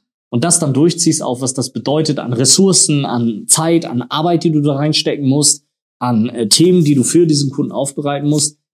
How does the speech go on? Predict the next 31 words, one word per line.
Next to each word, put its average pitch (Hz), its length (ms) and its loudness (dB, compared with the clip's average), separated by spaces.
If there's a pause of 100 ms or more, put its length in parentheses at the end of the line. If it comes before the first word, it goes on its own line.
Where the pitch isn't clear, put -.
(100)
Es - 60 -2
geht 180 160 2
darum, 151 240 0
herauszufinden, 147 1040 -2 (200)
lohnt 143 300 2
sich - 200 -4
das? - 320 -14 (520)
Und 113 140 0
dafür 156 240 2
musst 147 240 0
du 131 100 -4
knallharte 143 1080 -2 (680)
Kriterien 170 600 2
aufstellen, 175 760 0 (120)
an 127 180 0
denen 151 240 4
du 147 140 4
deinen 139 380 -2
Kunden 143 280 -4
qualifizierst. - 760 -6
Lieber 214 320 6
die 185 100 4
Frage 180 380 0
stellen, 127 460 -2 (200)
„Warum 135 240 0
passt - 260 -2
der 147 100 -2
Kunde 131 280 2
nicht 190 400 4
zu - 160 2
mir?“, 117 460 0